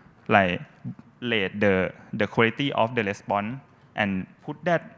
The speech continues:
as a feedback to the network. So it produce response that, uh,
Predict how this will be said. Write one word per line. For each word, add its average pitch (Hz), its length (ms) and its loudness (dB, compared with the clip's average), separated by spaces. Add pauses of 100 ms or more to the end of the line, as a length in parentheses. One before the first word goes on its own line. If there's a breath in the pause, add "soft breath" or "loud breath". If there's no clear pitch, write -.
as 117 220 2
a 120 40 0
feedback 120 520 -2
to 117 100 -2
the 104 80 2
network. 101 380 -4
So 107 180 0
it 101 160 -2 (460 soft breath)
produce 123 560 6 (340)
response 120 440 4
that, 139 200 4 (580)
uh, 92 200 0